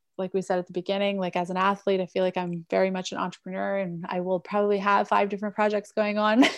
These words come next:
<laughs> when I'm done. But I think that's, that's what I enjoy. I like,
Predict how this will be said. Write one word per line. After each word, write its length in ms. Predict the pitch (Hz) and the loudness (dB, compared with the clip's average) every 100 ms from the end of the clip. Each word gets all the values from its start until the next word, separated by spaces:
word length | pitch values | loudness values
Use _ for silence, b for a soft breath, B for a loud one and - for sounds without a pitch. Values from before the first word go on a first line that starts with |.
| 403 - | 4 4
<laughs> 300 | - 571 466 | 4 6 8
when 200 | 294 254 | 8 8
I'm 160 | 262 | 6
done. 320 | 240 247 277 277 | 8 8 8 6
But 140 | 240 | 8
I 80 | 233 | 8
think 280 | 240 240 - | 6 0 4
that's, 440 | 208 - - - - | 2 2 -4 -12 0
that's 180 | 208 214 | 0 4
what 120 | 220 | 4
I 40 | |
enjoy. 240 | 214 208 208 | 4 6 4
I 120 | 185 | 4
like, 320 | 180 196 196 | 4 2 0